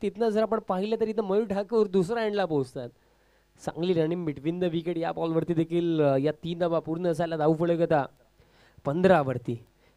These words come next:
बघा, या इनिंगमध्ये आतापर्यंत जर आपण पाहिलं तर एकच चौकार आला, but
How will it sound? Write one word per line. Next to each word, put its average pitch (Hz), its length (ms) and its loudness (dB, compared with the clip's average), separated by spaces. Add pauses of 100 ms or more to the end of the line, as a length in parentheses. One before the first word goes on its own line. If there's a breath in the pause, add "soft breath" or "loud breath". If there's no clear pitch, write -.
(280)
बघा, 208 160 0
या 208 400 2
इनिंगमध्ये 214 500 2
आतापर्यंत 220 460 2
जर 226 240 4
आपण 214 200 2
पाहिलं 202 420 0
तर 226 60 4 (160)
एकच 208 360 2
चौकार 147 340 0
आला, 123 160 -4
but 175 140 -6